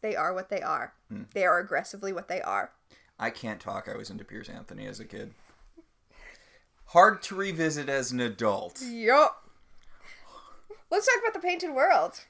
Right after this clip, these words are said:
Speaker 2: Yes, the Painted World. So, the episode opens with Prue in her workiest work shirt working at work.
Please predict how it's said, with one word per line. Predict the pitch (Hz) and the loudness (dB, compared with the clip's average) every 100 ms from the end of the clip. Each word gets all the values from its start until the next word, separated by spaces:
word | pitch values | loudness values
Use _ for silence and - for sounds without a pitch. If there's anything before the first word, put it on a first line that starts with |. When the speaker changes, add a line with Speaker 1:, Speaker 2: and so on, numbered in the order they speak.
| _ | _
Speaker 2:
Yes, | 156 180 - - | -2 0 0 -2
the | 135 | -4
Painted | - 202 214 220 123 | -6 -8 -6 -8 0
World. | 127 117 98 95 - | 2 4 0 -6 -6
So, | - 147 143 143 - - _ - | 0 2 4 4 2 -6 _ -20
the | 120 139 139 - | -10 -6 -4 -4
episode | 160 202 233 277 214 | -6 -4 -4 -4 -2
opens | 143 143 175 175 - | -2 -4 -6 -6 -6
with | 147 - | -8 -8
Prue | - 151 147 131 | -6 -2 0 0
in | 127 | -2
her | 123 117 | -4 -4
workiest | 110 127 139 151 147 - | -2 -2 -2 -4 -4 -4
work | 113 117 127 | 0 0 0
shirt | - - 127 123 - | -4 0 0 0 -4
working | 113 127 131 139 135 | -2 -2 -2 -4 -4
at | 107 110 113 110 | -2 -2 -4 -8
work. | 107 107 95 - - | -4 -4 -4 -10 -14